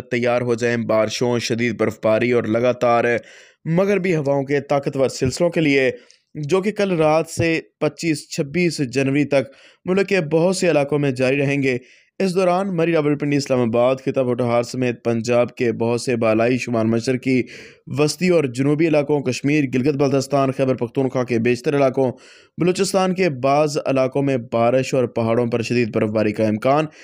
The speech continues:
जबकि सिंध में भी बादल आने, मतला बरलूद रहने और बाज़ इलाकों में बारिश का इम्कान है। तफसीलात के मुताबिक क्वेटा, चमन, कल्लात, किला सैफुल्ला, तुरबत, गवादर, पंजगोर, खारान, जोब,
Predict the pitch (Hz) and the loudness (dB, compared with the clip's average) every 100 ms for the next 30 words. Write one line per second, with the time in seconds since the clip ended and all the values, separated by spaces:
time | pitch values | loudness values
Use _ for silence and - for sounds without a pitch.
0 | - _ 185 190 202 185 - 151 180 180 | -20 _ -4 -2 0 -2 -2 -2 0 2
1 | 180 170 165 143 120 127 131 143 139 139 | 2 2 0 0 2 2 2 2 2 2
2 | 131 117 - 127 120 117 117 131 120 120 | 2 0 0 0 2 2 4 2 2 0
3 | 127 131 113 120 113 120 117 107 104 110 | 2 0 -2 -2 0 0 0 -2 -2 -2
4 | 117 110 110 110 107 - 113 123 - 120 | -2 -2 0 2 0 -2 -2 -2 -2 -4
5 | 107 135 120 101 101 104 - - _ _ | -2 0 0 0 0 -2 -4 -20 _ _
6 | 120 113 123 113 110 - 117 113 117 117 | -6 -4 -2 0 0 -2 -4 -2 0 0
7 | 117 117 123 110 - - _ - 175 185 | 0 0 0 -2 -6 -20 _ -2 0 2
8 | 196 185 175 151 160 147 135 123 123 139 | 2 2 0 -2 -2 -2 0 2 2 0
9 | - 120 120 117 110 123 127 123 - 120 | -2 -2 0 -2 -2 -2 0 0 -2 -2
10 | 123 120 - 117 113 127 123 117 107 113 | -2 -4 -2 0 2 0 0 -2 -4 -2
11 | 123 120 113 110 120 127 120 110 117 131 | -2 0 -2 0 0 -2 -4 -2 0 2
12 | - | 0